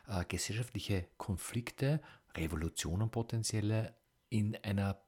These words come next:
konstruktiven Weise ausgetragen werden. Das heißt, der Parlamentarismus zum Beispiel oder auch der gesellschaftliche Dialog und, oder der politische Prozess sind da so Vorbilder.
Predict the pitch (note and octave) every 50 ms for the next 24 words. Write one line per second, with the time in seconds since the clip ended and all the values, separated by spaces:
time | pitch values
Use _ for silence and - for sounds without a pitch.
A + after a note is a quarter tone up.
0 | - - - - A2 G#2 - - G2 - - F#2 F2+ F#2 E2+ D#2+ D2+ - - -
1 | - - - - - - - D2+ D#2 D#2+ - - D#2 D2 D2 - - E2+ E2 -
2 | - - - - F2 E2 D#2+ D#2+ E2+ E2 - E2 G#2 A#2+ A#2 - C#3+ A#2+ - -
3 | A2 G2+ G2 F#2 F#2 - - G#2+ G2+ G2 G2 - - - - - - - - -
4 | - - - G#2+ G#2+ - F2+ C#2+ E2 - - - G2 F#2+ F2+ F#2+ F#2+ - - F#2+
5 | - - F#2 F2+ - G#2 - - G#2+ - G#2 - - G2+ F#2 F2 E2 F2+ A2 A2+
6 | - A#2+ G#2+ G2 - - - - F#2 F2 E2+ - - F#2+ G2 - - E2+ E2+ E2+
7 | - F#2 F2 - - F2+ E2 - - - F#2+ - E2 - - E2 - - G2 F#2
8 | - E2+ D#2 E2+ E2 D2+ -